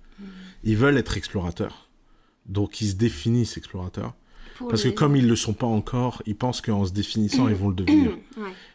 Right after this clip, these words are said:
Speaker 2: Mais on ne devient pas explorateur en étant explorateur. On devient explorateur en faisant des explorations.
Speaker 1: Mm.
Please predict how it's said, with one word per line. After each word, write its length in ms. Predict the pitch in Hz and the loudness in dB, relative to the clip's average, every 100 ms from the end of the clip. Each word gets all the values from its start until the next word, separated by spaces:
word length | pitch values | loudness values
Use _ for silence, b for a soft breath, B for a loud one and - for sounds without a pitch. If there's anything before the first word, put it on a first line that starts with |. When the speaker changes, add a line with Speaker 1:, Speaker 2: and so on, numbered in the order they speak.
| - | 0
Speaker 2:
Mais 100 | 110 | 2
on 100 | 113 | 4
ne 60 | |
devient 280 | 110 110 120 110 | 2 2 0 0
pas 100 | 127 | -2
explorateur 480 | 110 - 95 - 104 | -2 -4 -4 -4 -2
en 100 | 92 | 0
étant 260 | 104 - 139 | 0 0 -4
explorateur. 520 | - 98 87 - 90 | -4 -6 -6 -8 -6
On 60 | 90 | -4
devient 160 | 90 98 | -2 -2
explorateur 500 | 92 98 85 - 113 | -2 -6 -8 -4 -4
en 60 | |
faisant 360 | 92 104 95 101 | -2 -4 -2 -2
des 180 | 90 85 | -2 -6
explorations. 480 | - - - - - _ | -8 -10 -8 -12 -14 _
Speaker 1:
Mm. 120 | 214 | -12